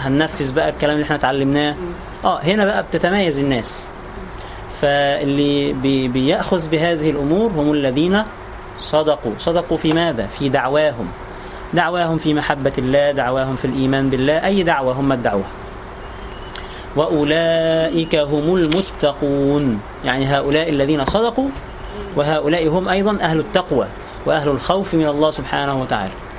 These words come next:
طيب. بعد ما ربنا سبحانه وتعالى تحدث عن الصبر كمدخل أو كشيء واجب يجب علينا أن نأخذ به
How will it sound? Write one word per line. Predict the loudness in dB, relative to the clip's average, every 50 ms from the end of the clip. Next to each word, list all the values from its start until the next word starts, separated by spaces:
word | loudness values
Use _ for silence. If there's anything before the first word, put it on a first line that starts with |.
| -14 -14 -14 -14 -14 -14 -14 -14 -14 -14 -14 -14 -14 -14 -14 -14 -14 -14 -12 -12 -12 -8 -8 -8 -8 -8 -12 -14 -14 -12 -14 -14 -14 -14 -14 -6 -2
طيب. | -2 -2 0 -2 -8 -12 -12 -14 -14 -14 -14 -14 -14 -14 -14 -14 -14 -14 -14 -14 -16 -14 -14 -14 -14 -14 -14 -14 -14 -14 -14 -14 -12 -4
بعد | -2 0 0 2 2
ما | 2 2 2
ربنا | 0 0 0 -2 -2
سبحانه | 0 -4 -6 -4 -2 -2 0 0 -2
وتعالى | -2 -2 0 0 0 0 0 -2 -4 -8 -12 -12 -12 -12 -12 -12 -12 -12 -12 -12 -12 -14 -14 -14 -12 -12 -12 -12 -12 -12 -12 -12 -12 -10 -6
تحدث | -6 -2 0 0 -2 0 0 -2 -2 0 0 0
عن | 0 2 2 2 0 -2 -2 -6 -12 -14 -14 -14 -14 -14 -14 -14 -14 -10 -8
الصبر | -6 -4 0 0 0 0 0 -6 -12 -12 -14 -14 -14 -14 -14 -14 -14 -14 -14 -14 -14 -14 -14 -14 -14 -14 -14 -14 -14 -14 -14 -14 -14 -10 -4
كمدخل | -2 0 0 0 0 -2 -2 0 0 0 0 -2 -6 -8 -12 -14 -14 -14 -14 -14 -14 -14 -14 -14 -14 -14 -14 -14 -14 -14 -14 -14 -12 -10 -10 -10 -10 -10 -12 -14 -14 -14 -8 -6 -2 -2
أو | -2 -2 -2 -2
كشيء | -2 0 2 2 2 2 2 0 0
واجب | 0 2 2 2 4 2 2 0 0 -6 -12 -14 -14 -14 -14 -14 -14 -14 -10 -4 -4
يجب | -2 -2 0 0 2
علينا | 2 2 2 0 0 0 0 0 0 0
أن | 0
نأخذ | 0 0 -2 -2 -4 -2 0 0 0
به | 0 0 -2 -2 -2